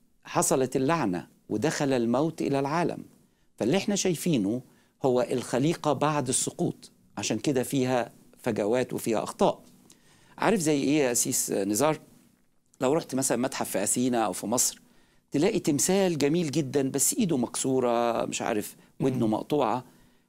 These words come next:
Speaker 1: واحد يبص عليه يقول لك: "ده منتهى الجمال"، واحد تاني يقول لك: "ده مكسر". الاتنين صح على فكرة.
Speaker 2: مم.
Speaker 1: هو منتهى الجمال في الأصل بتاعه، لكن هو مكسر حاليًا.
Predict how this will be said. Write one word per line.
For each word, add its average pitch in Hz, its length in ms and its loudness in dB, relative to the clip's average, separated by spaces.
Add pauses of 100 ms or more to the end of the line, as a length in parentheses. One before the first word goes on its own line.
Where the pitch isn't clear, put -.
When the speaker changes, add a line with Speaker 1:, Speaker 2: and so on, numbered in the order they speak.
(120)
Speaker 1:
واحد 196 260 2
يبص 180 280 0
عليه 165 160 2
يقول 180 160 2
لك: 170 80 0
"ده 156 140 0
منتهى 160 280 2
الجمال"، 170 420 2 (840)
واحد - 140 -6
تاني 139 180 2
يقول 147 120 2
لك: 147 60 4
"ده 143 120 2
مكسر". - 540 0 (320)
الاتنين 147 280 2
صح 202 280 2
على - 160 2
فكرة. 147 260 -4
Speaker 2:
مم. 131 220 -10 (560)
Speaker 1:
هو 139 120 4
منتهى 135 300 2
الجمال 165 400 2
في - 80 -8
الأصل 147 360 0
بتاعه، 110 420 -2 (460)
لكن 135 220 -2
هو 131 100 2
مكسر 120 420 -2
حاليًا. 95 400 -6